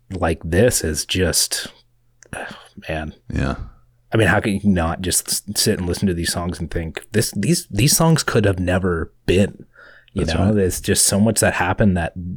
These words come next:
Speaker 1: like, instruments stolen, drug abuse, alcohol abuse, people, you know, band members living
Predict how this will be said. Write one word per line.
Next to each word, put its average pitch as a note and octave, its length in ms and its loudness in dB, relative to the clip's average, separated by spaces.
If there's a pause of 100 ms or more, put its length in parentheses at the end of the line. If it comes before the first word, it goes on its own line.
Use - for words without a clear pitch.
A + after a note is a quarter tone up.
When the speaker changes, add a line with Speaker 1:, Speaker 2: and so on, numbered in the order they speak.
(140)
Speaker 1:
like, E2 420 -4 (380)
instruments F2+ 520 4
stolen, D2+ 460 0
drug F2+ 340 2
abuse, D#2 580 -4
alcohol F2 540 0
abuse, D#2+ 440 -6
people, G#2 300 -6
you F#2 100 -4
know, F2 220 -4 (340)
band A2 240 4
members F#2+ 300 6
living F#2 480 2